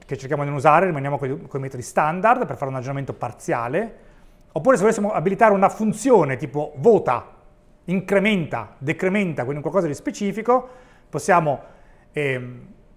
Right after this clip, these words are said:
invece di usare collezione identificativo, in quel caso, come diceva lui, invece di usare new, che in quel caso non serve perché la post su una collezione fa già una new di suo, abbiamo qualcosa di diverso dal creare, n-, n-, aggiornare, cancellare, eccetera, come vota,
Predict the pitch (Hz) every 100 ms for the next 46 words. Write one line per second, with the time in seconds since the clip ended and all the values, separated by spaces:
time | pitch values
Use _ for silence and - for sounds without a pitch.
0 | _ _ - _ - 170 226 170 196 175
1 | 175 170 226 180 196 294 - 190 208 214
2 | 214 151 156 165 143 135 156 156 143 -
3 | - - 139 165 147 147 156 131 185 233
4 | 196 277 - - - _ - 135 127 139
5 | 160 139 123 220 165 131 131 143 127 170
6 | 156 - - 147 - 127 - 190 135 123
7 | 147 170 147 147 151 156 202 175 156 220
8 | 220 - - - - 139 180 165 - -
9 | - _ 185 185 220 190 208 208 - 156
10 | 143 - 196 190 180 175 180 185 185 -
11 | - - - 175 - 156 151 185 - 135
12 | 139 165 202 185 180 170 165 170 165 170
13 | 165 180 180 160 220 - 196 185 226 262
14 | 151 143 170 143 190 269 -